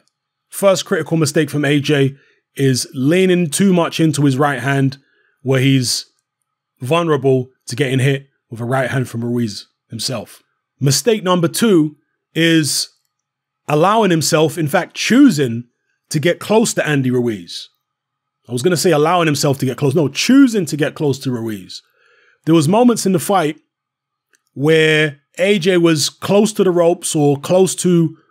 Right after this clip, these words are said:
a corner, and rather than going around and finding an exit route left or right, he decided to go through Andy Ruiz rather than around him. Now, there's nothing necessarily wrong with going through him, because sometimes you might have to. Sometimes it might be the best option, depending on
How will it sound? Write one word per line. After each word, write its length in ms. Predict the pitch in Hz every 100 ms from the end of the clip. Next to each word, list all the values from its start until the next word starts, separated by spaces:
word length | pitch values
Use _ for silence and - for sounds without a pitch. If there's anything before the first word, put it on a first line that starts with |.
| -
a 80 | 143
corner, 560 | - 247 220 151 135 139 _ _ _ _
and 180 | 151 151
rather 340 | 202 247 220
than 400 | 196 180 175 156 _ 127
going 260 | 170 165
around 600 | 156 165 175 147 113 107 _ _ _ _ _ _ _ _ _ _
and 120 | 139
finding 320 | 143 170 151
an 80 | 151
exit 280 | 165 147 151
route 200 | 143 143
left 260 | 143 147 151
or 120 | 135
right, 300 | 165 151 120 _ _
he 100 | 151
decided 340 | 151 185 175 156
to 80 |
go 160 | 156 165
through 420 | 139 226 247 175
Andy 280 | 143 147 139
Ruiz 340 | 135 135 123
rather 240 | 131 151 143
than 100 | 139
around 340 | 143 185 160
him. 160 | 113 87 _ _ _ _ _ _ _ _
Now, 100 | 127
there's 140 | 139 147
nothing 280 | 226 214 214
necessarily 560 | 208 180 - 196 175
wrong 340 | 165 160 180 180 _ _
with 100 | 160
going 200 | 160 156
through 300 | 147 165 165
him, 180 | 180 175 _ _ _
because 460 | 139 160 139 -
sometimes 540 | - 170 170 170 175 139
you 60 |
might 160 | 170 170
have 240 | 160 185
to. 100 | -
Sometimes 480 | 123 165 165 170 165
it 40 | 156
might 220 | 160 156
be 80 | 156
the 80 |
best 260 | 147 175 -
option, 320 | 202 - 139
depending 380 | 127 131 156 147
on 300 | 147 147 143